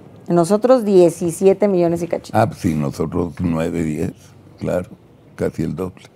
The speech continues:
Speaker 1: Nosotros abrazamos literalmente a la Ciudad de México.
Speaker 2: Sí, sí, sí. Y nos comparten <laughs> un chorro de cosas.
Speaker 1: Así es.
Speaker 2: ¿No? Sí, sí,
Speaker 1: O sea,
Speaker 2: sí.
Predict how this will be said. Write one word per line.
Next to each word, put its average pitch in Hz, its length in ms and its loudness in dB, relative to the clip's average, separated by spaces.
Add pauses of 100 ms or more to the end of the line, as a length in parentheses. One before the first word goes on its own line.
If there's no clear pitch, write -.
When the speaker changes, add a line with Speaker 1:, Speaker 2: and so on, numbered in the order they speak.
Speaker 1:
Nosotros 254 400 2
abrazamos 220 680 2
literalmente 196 680 2
a 190 40 4
la 185 100 -2
Ciudad 170 240 0
de 165 80 0
México. - 360 -8 (240)
Speaker 2:
Sí, 85 440 -2 (380)
sí, 82 260 -4
sí. - 260 -6 (920)
Y 95 60 2
nos 87 200 2
comparten 98 720 2
<laughs> - 60 -4
un 151 140 8
chorro 113 460 4
de 85 200 0
cosas. - 520 0
Speaker 1:
Así 220 360 4
es. - 440 0
Speaker 2:
¿No? 107 500 2 (420)
Sí, - 400 -2
sí, - 180 -8
Speaker 1:
O 80 40 -4
sea, 202 200 4
Speaker 2:
sí. - 60 -12